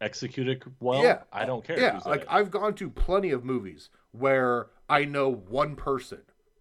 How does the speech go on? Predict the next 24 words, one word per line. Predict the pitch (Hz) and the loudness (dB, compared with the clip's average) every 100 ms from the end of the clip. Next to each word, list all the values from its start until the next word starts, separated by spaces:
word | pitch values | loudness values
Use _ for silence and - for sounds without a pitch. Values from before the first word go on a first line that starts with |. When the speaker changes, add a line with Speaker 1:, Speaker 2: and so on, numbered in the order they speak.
| _ | _
Speaker 2:
in | 135 143 | -4 -4
the | 143 | -6
entire | 113 - - - 151 135 | -8 -12 -6 -2 -2 -4
film, | - 113 - _ _ _ _ - | -8 -12 -14 _ _ _ _ -8
and | 127 120 107 | -6 -6 -8
I'm | 123 131 | -6 -6
still | 127 - 151 107 | -6 -4 -2 -4
excited | - - 123 123 113 | -8 -6 -4 -4 -8
to | 101 | -14
see | - 120 | -6 -4
it | 127 | -4
because | 107 - 135 | -8 -6 -2
Speaker 1:
And | 135 | -2
they're | 127 | -2
usually, | 151 160 147 | -4 -6 -4
like, | 143 127 | -4 -6
a | - | -10
side | 123 113 113 | -8 -8 -8
character. | 110 87 - | -10 -10 -6
Speaker 2:
Yeah. | 247 320 214 | -2 0 -2
Speaker 1:
Like, | 90 98 | -4 -10
okay, | - - 92 | -18 -20 -10
great. | 95 87 - - | -6 -6 -8 -6
Speaker 2:
Yeah, | 311 196 98 | -2 -2 -4